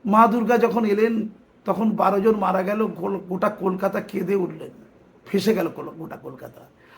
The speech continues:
আবার মা দুর্গা যেদিনে বিসর্জন দেওয়ার কথা, বলতে কষ্ট লাগছে, সেই দিনে বিসর্জন হলো না। মা দুর্গা অপেক্ষা করবে আপনার জন্য। আপনাকে ওই একশো ষোলোটা মা দুর্গা কি অভিবাদন জানাবে?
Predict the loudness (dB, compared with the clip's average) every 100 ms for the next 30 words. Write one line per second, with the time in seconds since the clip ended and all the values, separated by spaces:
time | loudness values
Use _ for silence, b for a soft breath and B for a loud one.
0 | b 0 0 2 2 2 0 0 0 0
1 | -2 -2 0 0 2 0 0 -4 -8 -12
2 | -16 -20 _ _ _ _ -6 -4 -4 -6
3 | -4 -6 -6 -10 -6 -2 0 2 2 2
4 | 0 -4 -8 -16 _ B B B -2 4
5 | 8 8 8 6 6 8 8 6 2 0
6 | 2 4 4 6 4 4 2 0 -2 -4
7 | -10 -20 -20 -20 -20 -20 -18 2 4 6
8 | 2 2 -2 0 0 0 2 0 0 -4
9 | -2 0 2 4 4 4 2 0 -2 -2
10 | 0 4 6 6 6 2 0 -2 -4 -8